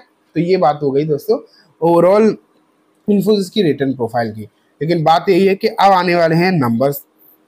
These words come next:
आखिरकार number किस तरीके के आएंगे उसके regarding कुछ खबरें मैं आपको दिखाता हूँ। यहाँ पर आप देखो, weakest Q one in at least ten year, टीसीएस, Infosys Q one result this week, who will lead growth।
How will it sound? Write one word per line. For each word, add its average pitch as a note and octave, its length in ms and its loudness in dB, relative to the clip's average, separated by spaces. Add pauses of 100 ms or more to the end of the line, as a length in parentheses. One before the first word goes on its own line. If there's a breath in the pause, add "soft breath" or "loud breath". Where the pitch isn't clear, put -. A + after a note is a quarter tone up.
आखिरकार F#3 380 -2
number D3 300 2
किस C#3+ 260 -6
तरीके B2+ 360 -2
के D3+ 100 -2
आएंगे C#3 340 0 (340 soft breath)
उसके F3+ 260 -2
regarding F3 400 2 (240)
कुछ F#3+ 200 -2
खबरें C#3+ 320 0
मैं D3 320 2 (160)
आपको C#3 240 -4
दिखाता A#2 380 -2
हूँ। A#2 120 -8 (400)
यहाँ D#3 180 0
पर D3+ 140 0
आप B2 240 -2
देखो, A2+ 280 -8 (240)
weakest C4+ 600 -2
Q G3+ 160 2
one C#3+ 200 0 (800)
in A#3+ 120 2 (140)
at F#3+ 140 -4
least A3+ 400 0 (300)
ten F3 200 2
year, B2 200 2
टीसीएस, G#3+ 520 2
Infosys G3 500 0
Q G#3 180 -2
one A3 200 2
result D3 340 2
this B2+ 180 -4
week, C#3 240 -2
who F3+ 160 -2
will D#3 220 2
lead D3 300 2
growth। A2+ 280 -8